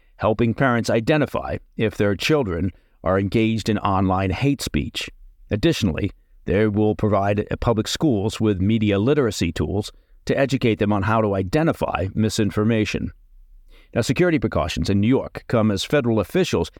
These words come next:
have warned of an increased risk of terror attacks throughout the country. Speaking to Congress on October thirty-first, F B I Director Chris Wray said that the seven October attacks by Hamas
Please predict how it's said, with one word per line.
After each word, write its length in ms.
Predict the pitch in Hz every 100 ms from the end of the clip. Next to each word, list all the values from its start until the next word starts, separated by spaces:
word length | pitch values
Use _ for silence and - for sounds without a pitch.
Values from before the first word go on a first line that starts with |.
| - -
have 200 | 101 101
warned 320 | 117 127 127
of 80 | 110
an 100 | 110
increased 600 | 160 170 - 143 131 -
risk 280 | 113 - 95
of 100 | 82
terror 280 | 113 101
attacks 460 | 87 - 87 95 - - - -
throughout 480 | 143 143 107 107 -
the 100 | 98
country. 480 | - 143 - - - - - - _
Speaking 400 | - - 127 143
to 80 | 147
Congress 600 | - 123 95 - - - -
on 420 | 101 95 87 90 98
October 380 | 98 - 113
thirty-first, 800 | 110 113 98 - 160 95 - - - _ - -
F 220 | 104 -
B 140 | 107
I 160 | 101 107
Director 420 | 107 101 95 95
Chris 320 | - - 117
Wray 400 | 120 139 104 71 - - _
said 340 | - 117 101
that 180 | 98 98
the 180 | 90 92
seven 320 | - 147 131
October 480 | 107 - 131 107 90
attacks 460 | 90 - 117 113 -
by 180 | 90
Hamas 580 | 85 101 139 92 - -